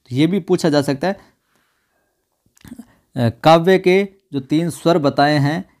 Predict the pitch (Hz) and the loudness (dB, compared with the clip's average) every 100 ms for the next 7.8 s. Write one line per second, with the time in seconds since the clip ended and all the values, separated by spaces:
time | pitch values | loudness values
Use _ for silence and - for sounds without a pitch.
0 | _ 135 135 156 170 156 131 135 156 - | _ 0 4 4 2 2 -2 -2 -4 -8
1 | _ 135 - 160 135 127 135 180 175 _ | _ -14 -6 -2 0 2 2 0 -6 _
2 | _ _ _ 214 - 165 147 139 107 - | _ _ _ -4 -2 0 0 0 -2 -2
3 | 113 110 - _ _ 135 127 135 131 131 | -6 -6 -8 _ _ -2 0 0 0 -2
4 | 135 143 117 123 123 123 175 240 _ _ | -2 0 -2 -2 -6 -6 -8 -10 _ _
5 | - 131 131 202 254 _ - 185 165 143 | -10 -8 -4 -6 -6 _ -2 0 2 0
6 | 110 113 95 _ _ - 185 202 170 156 | -4 -8 -14 _ _ -8 -6 -2 -2 -2
7 | 143 135 135 135 123 165 196 | -4 -4 -6 -6 -6 -6 -8